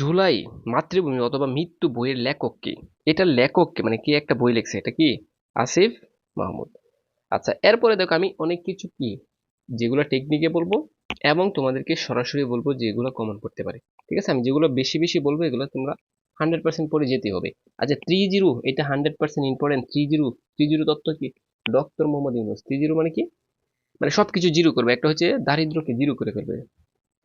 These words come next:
এরপরে হচ্ছে বেকারত্বকে আহ, জিরো করে ফেলবে, ঠিক আছে? আর সর্বশেষ হচ্ছে কি, কার্বন নিঃসরণ শূন্য করবে, ঠিক আছে? তো এই তত্ত্বের প্রবক্তা কে?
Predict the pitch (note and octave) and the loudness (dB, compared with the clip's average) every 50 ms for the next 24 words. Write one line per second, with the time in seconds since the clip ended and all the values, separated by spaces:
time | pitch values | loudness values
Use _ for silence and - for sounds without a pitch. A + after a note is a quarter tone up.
0 | _ _ _ _ - C#3 C#3 C3+ C#3+ D#3+ E3 E3 E3 - D#3 D3 D#3 D3+ - E3 | _ _ _ _ -4 -2 -2 0 2 2 2 2 0 0 -2 -2 -2 0 -2 -2
1 | E3 E3 E3 D3+ C3 C3+ E3 A#3+ - _ _ _ _ _ _ _ _ _ - A2 | -2 -2 -4 -2 0 -2 -2 -2 -4 _ _ _ _ _ _ _ _ _ -4 -2
2 | G#2 G2+ G#2 - _ _ _ _ _ _ - D3 D3 D#3 D3+ A#2+ - A2+ G2+ - | -2 -2 -2 -6 _ _ _ _ _ _ -2 0 2 2 2 2 2 0 0 -2
3 | G2+ F2+ F#2+ G#2 - G3 G3+ - - F4+ G#4 - _ _ _ _ _ _ _ - | -4 -6 -4 -4 -4 -4 -2 -2 -2 -4 -4 -6 _ _ _ _ _ _ _ 0
4 | - - - - - - _ _ _ _ _ - D3 C#3+ - - - E3+ F3 F#3 | 2 2 0 -2 -8 -20 _ _ _ _ _ -6 -6 -6 -6 -4 0 0 2 2
5 | F#3 F3 - C#3 B2+ - D3+ D3 - F#3 F3+ - D#4+ A4+ C5 B4+ - _ _ _ | 2 2 0 0 -2 -2 -2 -2 -2 -4 -2 2 4 4 4 4 0 _ _ _
6 | _ - A3+ - F3+ F3 F#3 F3+ F3 E3+ E3+ - - C3 A#2 A#2+ A#2 - C#3+ C3+ | _ 2 4 4 4 4 2 2 2 2 0 0 -2 -2 -2 -2 -2 -4 -4 -4
7 | C3 B2+ A#2+ - - - - - - - - - - _ _ _ _ _ - F#3+ | -4 -4 -6 -8 -14 -12 -8 -8 -8 -6 -8 -10 -14 _ _ _ _ _ -6 -6
8 | A#3+ A#3+ - C5 - - _ _ _ - - - - - D3+ D3+ D3 D3 D3 - | -4 -4 -4 -4 -4 -6 _ _ _ -18 -18 -16 -2 2 4 6 6 4 4 4
9 | - G#3 A#3+ B3+ A#3+ B3 A#3 A3 - - G#3 F3 - - G3 G3 G#3+ G3+ - - | 2 2 2 2 2 2 0 0 2 0 -2 -2 0 -2 -2 0 -2 -2 -4 -4
10 | G2 - - - | -6 -6 -6 -10